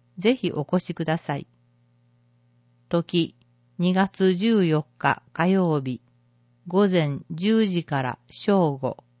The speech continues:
午前十時三十分から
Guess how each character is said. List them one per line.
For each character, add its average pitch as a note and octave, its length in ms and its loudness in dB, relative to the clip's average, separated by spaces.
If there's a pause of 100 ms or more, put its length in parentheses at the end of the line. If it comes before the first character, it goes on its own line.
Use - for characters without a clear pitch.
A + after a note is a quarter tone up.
(1200)
午 A3+ 180 2
前 F#3+ 340 2
十 G#3+ 300 0
時 F3 140 -2
三 G3+ 320 2
十 G3+ 160 -2
分 D#3 340 -4
か D3 180 -2
ら C#3+ 220 -4